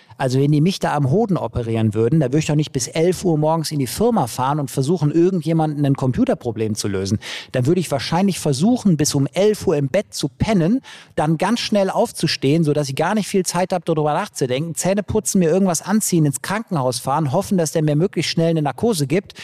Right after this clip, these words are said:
dass der dann weiß, was er da tut und vielleicht nicht zu viel abschneidet. Und dann würde ich im Endeffekt sagen, hör mal, schreib mich mal ein paar Tage krank, damit ich da überhaupt nicht in die Not-, äh, in diese Situation komme, da plötzlich im Büro rumturnen zu müssen, wenn ich gar nicht sitzen kann. Und vor allen Dingen möchte ich natürlich auch dann so nicht zum Kunden und so weiter."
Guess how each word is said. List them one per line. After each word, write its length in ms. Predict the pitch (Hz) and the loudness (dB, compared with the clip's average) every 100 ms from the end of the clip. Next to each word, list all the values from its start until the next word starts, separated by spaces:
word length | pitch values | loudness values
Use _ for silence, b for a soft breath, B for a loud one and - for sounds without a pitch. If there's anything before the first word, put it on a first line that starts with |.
| B - | B -4
dass 200 | 156 - | -2 0
der 100 | 151 | 0
dann 180 | 151 | 0
weiß, 300 | 143 175 196 | 0 -2 -2
was 140 | 180 156 | -2 0
er 80 | 156 | -2
da 100 | 151 | -2
tut 280 | - 254 | -2 -2
und 120 | 170 151 | 0 0
vielleicht 340 | 160 156 - | 0 0 0
nicht 180 | 165 - | -2 0
zu 100 | 156 | -2
viel 220 | 247 269 | 0 0
abschneidet. 560 | 139 - 131 127 190 - B B B | -2 0 2 2 0 -2 B B B
Und 160 | 160 143 | -2 0
dann 160 | 196 | 0
würde 160 | 190 202 | 2 0
ich 100 | 190 | 0
im 100 | 185 | 0
Endeffekt 420 | 196 196 190 165 | 0 0 -2 -2
sagen, 220 | 170 180 | 0 2
hör 60 | 170 | 2
mal, 120 | 185 | 0
schreib 260 | - 185 - | 0 -4 -2
mich 120 | 170 | 0
mal 120 | 170 | 0
ein 60 | 160 | 0
paar 160 | 165 | -4
Tage 280 | - 170 156 | -2 -2 -2
krank, 340 | 139 156 208 - B B - | -2 -2 -2 -4 B B -2
damit 220 | 160 196 | 0 0
ich 80 | 170 | 0
da 140 | 165 | 2
überhaupt 320 | 151 196 - | 2 2 0
nicht 160 | 185 165 | -4 0
in 80 | 165 | 2
die 80 | |
Not-, 180 | 160 151 | 2 0
äh, 540 | 170 165 139 139 156 147 | -2 0 2 2 2 2
in 100 | 151 | 2
diese 240 | 139 143 | 2 2
Situation 560 | 147 156 135 - 214 240 | 0 0 -2 0 -2 0
komme, 220 | 165 143 | 0 0
da 140 | 139 139 | -2 -2
plötzlich 360 | 170 165 160 | -2 -2 2
im 80 | 147 | 2
Büro 320 | 135 139 214 226 | 2 2 2 2
rumturnen 560 | 156 147 - 135 135 | 0 0 0 0 0
zu 140 | - 135 | 0 0
müssen, 240 | 156 - | 0 0
wenn 80 | 151 | 0
ich 120 | 139 | 0
gar 160 | 147 147 | 0 0
nicht 140 | 113 | 0
sitzen 340 | 190 - 165 | -2 -2 -2
kann. 260 | 123 127 214 B B | -2 0 0 B B
Und 160 | 160 156 | -4 -2
vor 100 | 147 | 0
allen 80 | 151 | 2
Dingen 120 | 170 | 2
möchte 220 | 170 - | 0 -4
ich 80 | 165 | -4
natürlich 300 | 151 156 156 | -2 -2 -2
auch 140 | 143 | -2
dann 240 | - 135 151 | -2 0 2
so 180 | 143 156 | 2 2
nicht 220 | 156 - | 0 0
zum 140 | 139 | -2
Kunden 340 | - 240 208 139 | 2 2 2 2
und 140 | 127 | 0
so 100 | 117 | -2
weiter." 320 | 113 120 175 | 0 0 0